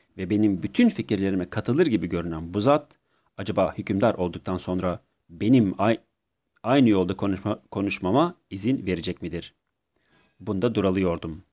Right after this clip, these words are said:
Bu duraksama duygusu ile karşı karşıya geldik. Beni çok nazik kabul etti. Daha fazla iyi yüz gösterdi.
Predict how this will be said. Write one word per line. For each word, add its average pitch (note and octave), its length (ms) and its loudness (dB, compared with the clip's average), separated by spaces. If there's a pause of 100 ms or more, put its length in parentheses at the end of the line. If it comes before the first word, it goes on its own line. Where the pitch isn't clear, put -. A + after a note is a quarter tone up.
(500)
Bu A2+ 180 -4
duraksama G#2+ 460 0
duygusu F#2+ 360 -2
ile C3+ 220 0
karşı F2+ 300 -4
karşıya E2 300 -6
geldik. E2 460 -8 (580)
Beni D3 300 0
çok B3 200 2
nazik E3 520 4
kabul F2 260 -4
etti. E2+ 360 -10 (640)
Daha B2+ 180 0
fazla G2 420 0
iyi A2 180 0
yüz D3 320 2
gösterdi. E2 640 -4